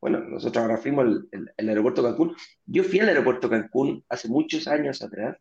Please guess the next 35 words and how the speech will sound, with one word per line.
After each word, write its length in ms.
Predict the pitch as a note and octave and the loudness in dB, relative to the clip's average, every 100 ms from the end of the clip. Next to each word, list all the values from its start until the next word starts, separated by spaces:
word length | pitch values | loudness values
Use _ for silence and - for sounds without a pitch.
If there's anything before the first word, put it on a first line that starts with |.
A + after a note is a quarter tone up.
| _ _ _ _ - | _ _ _ _ -6
Eh, 220 | A2+ A2 | 0 2
bueno, 180 | G#2 G#2 | 2 2
cuando 200 | G2 - | 0 -2
estaba 440 | A2+ A#2 A#2 A2+ | -2 0 2 0
volando 380 | A2 A#2+ B2+ B2 | 2 2 2 2
el 100 | A#2 | 4
lan, 480 | B2+ D#3+ E3+ - - | 4 4 2 -2 -8
tenía 260 | A2+ A2+ B2 | -4 0 2
muchas 300 | B2+ B2+ - | 0 -4 -6
conexiones 420 | C3+ B2+ D#3 D#3+ | -6 -2 -2 -2
y 40 | |
un 80 | C#3+ | -2
tiempo 260 | E3 E3 D#3+ | -4 -2 -2
me 140 | D3 | 0
quedé 140 | C#3+ D#3 | 2 2
una 180 | E3 D#3+ | 2 -2
semana 320 | C#3+ D#3 C#3+ | -6 -6 -6
en 160 | C#3 - | -8 -10
Cancún. 320 | - - F#3 _ _ _ _ _ _ - | -18 -18 -20 _ _ _ _ _ _ -6
Y 920 | A#2 A2+ A2+ A2+ A2 G2+ G#2 - - _ _ _ _ | 2 4 6 6 4 4 2 -2 -8 _ _ _ _
no 180 | C3 B2+ | -2 0
tiene 240 | B2 B2+ B2 | 2 2 4
nada 340 | B2 A2+ A#2+ | 4 2 0
que 160 | - A2+ | 2 2
ver 200 | A2+ A2+ | 2 4
el, 400 | A2+ A#2 A#2 - | 4 4 2 0
el, 720 | B2 B2 B2 B2 B2+ B2+ - - - _ _ | 0 2 2 2 0 -2 -6 -12 -20 _ _
el 140 | - B2+ | -2 2
aeropuerto 720 | B2+ B2+ C#3+ - C#3+ - - | 4 4 0 0 0 -2 0
hoy 520 | - D3+ A3+ - - _ _ | 2 4 4 0 -4 _ _
con 220 | C#3+ C3+ | -2 0
el 160 | C#3+ C3+ | 2 2
de 80 | |
hace 720 | C#3+ C#3 D3 C#3+ C#3+ C#3 C3 - - _ _ | 2 2 2 4 4 2 0 -4 -10 _ _
cinco, 500 | _ - E3+ E3+ - | _ -4 -2 0 -2